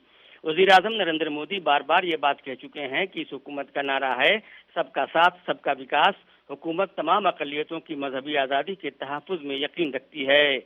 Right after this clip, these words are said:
وزارت داخلہ نے منگل کے روز ایک ایڈوائزری جاری کر کے تمام ریاستی حکومتوں سے کہا کہ وہ گائے کے تحفظ کے نام پر قانون ہاتھ میں لینے والوں کو برداشت نہ کریں، بلکہ ان کے خلاف سخت کارروائی کریں۔ سہیل انجم، وائس آف امریکہ،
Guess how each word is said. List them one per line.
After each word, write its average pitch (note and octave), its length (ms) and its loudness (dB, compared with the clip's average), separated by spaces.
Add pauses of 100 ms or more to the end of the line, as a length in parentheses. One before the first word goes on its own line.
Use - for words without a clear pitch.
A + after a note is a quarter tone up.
(400)
وزارت F3+ 300 4
داخلہ G3+ 460 2
نے F3+ 140 -2
منگل C#3+ 320 -2
کے D#3 180 -8
روز F3 280 -4
ایک D#3 240 -2
ایڈوائزری C#3+ 520 0
جاری C#3+ 240 0
کر C#3 180 -6
کے F3+ 180 -6
تمام C#3+ 360 -4
ریاستی C#3 420 -4
حکومتوں C3+ 520 -10
سے C3+ 100 -10
کہا C#3+ 380 2 (420)
کہ D#3+ 60 -6
وہ D#3+ 180 0
گائے F3 200 6
کے F#3 160 -4
تحفظ C#3 500 -6
کے D3+ 100 -6
نام D3+ 240 -2
پر G3+ 180 -4
قانون E3 480 -4
ہاتھ C#3+ 260 -2
میں D3 100 -8
لینے C3+ 240 -6
والوں D3 280 -2
کو F3 140 -10
برداشت C#3 500 -4
نہ F3 100 -2 (100)
کریں، D#3 280 -2 (260)
بلکہ D#3+ 320 -2
ان D3+ 140 -4
کے D3+ 160 -4
خلاف D#3+ 360 2 (100)
سخت - 300 -2
کارروائی C#3+ 420 0
کریں۔ D3 500 -2 (420)
سہیل G3 300 0
انجم، D#3+ 380 -4 (280)
وائس D#3 320 2
آف D3+ 140 -2
امریکہ، F3 680 4